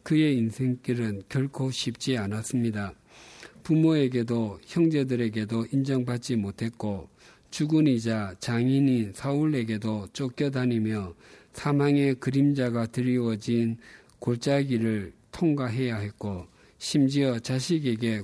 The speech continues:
쿠데타를 당해서 도망가며 눈물의 골짜기도 지나야 했습니다.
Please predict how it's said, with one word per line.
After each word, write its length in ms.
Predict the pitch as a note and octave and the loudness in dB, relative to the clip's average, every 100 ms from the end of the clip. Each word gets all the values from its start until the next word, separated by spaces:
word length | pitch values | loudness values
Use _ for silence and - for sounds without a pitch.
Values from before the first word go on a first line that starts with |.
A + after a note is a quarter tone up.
| - | -8
쿠데타를 680 | - D3 C#3+ C#3+ C3+ B2 A2+ | -8 -4 -4 -4 -4 -2 -2
당해서 640 | A2 G#2+ G#2+ A2 G#2 F#2+ | -2 -2 -4 -4 -6 -8
도망가며 840 | - A#2 C3 C3 B2 A#2 A2 G#2 F2+ - - - | -4 -2 0 0 0 -2 -2 -4 -8 -16 -20 -10
눈물의 540 | - C#3+ D#3 D#3 D3 B2 | 0 2 4 4 2 0
골짜기도 800 | - A2+ A2+ C3 B2 A2+ A2 G#2+ | -2 -4 -2 -2 -2 -2 -2 -4
지나야 580 | - - A2+ A2+ A#2 A#2 | -4 -2 -2 -2 -2 -4
했습니다. 640 | A2 A2+ - G#2+ G2 F#2+ | -4 -6 -4 -6 -6 -10